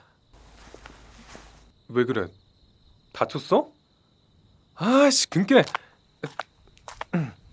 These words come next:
아, 화낼 거면 말로 안 해don가. 온갖 고상한 척은 다 하면서 이럴 땐 손부터 나가고.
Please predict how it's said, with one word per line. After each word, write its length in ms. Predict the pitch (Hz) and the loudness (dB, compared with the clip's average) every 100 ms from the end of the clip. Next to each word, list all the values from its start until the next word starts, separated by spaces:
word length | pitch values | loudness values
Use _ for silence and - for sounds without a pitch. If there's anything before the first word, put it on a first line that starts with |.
| - - - - _ _ - - _ | -20 -20 -20 -20 _ _ -20 -20 _
아, 100 | - - | -14 0
화낼 260 | 151 214 | 4 4
거면 260 | 226 185 113 | 4 4 6
말로 300 | 98 151 185 | 6 8 8
안 100 | 175 | 6
해don가. 400 | 143 131 104 87 - _ _ _ _ _ _ - | 4 2 2 0 -4 _ _ _ _ _ _ -6
온갖 260 | 113 160 | 4 4
고상한 380 | - 123 170 190 | 4 -2 0 0
척은 220 | 180 139 | 0 -2
다 140 | 107 104 | 2 2
하면서 300 | 131 120 101 | 2 -2 -2
이럴 200 | 98 117 | -2 -2
땐 140 | 101 | -4
손부터 380 | 147 170 170 180 | -4 -4 -4 -2
나가고. 440 | 143 104 95 87 | 0 0 -4 -8